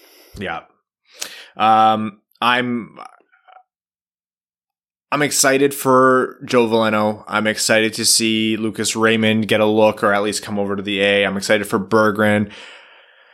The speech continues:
The hype for Moritz Seider is real. And you know what?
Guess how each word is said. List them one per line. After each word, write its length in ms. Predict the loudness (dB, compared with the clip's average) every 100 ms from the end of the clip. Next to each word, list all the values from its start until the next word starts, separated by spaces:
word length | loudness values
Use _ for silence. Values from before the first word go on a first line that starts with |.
| _ _ _ _ -14 0
The 140 | 0
hype 300 | 2 -2 -2
for 120 | -2
Moritz 420 | 0 2 0 0
Seider 320 | 0 0 -2 -6
is 140 | -6
real. 360 | -6 -4 -4 -4
And 420 | 0 0 0 -2
you 160 | -6 -2
know 200 | 2 4
what? 340 | 4 2 -2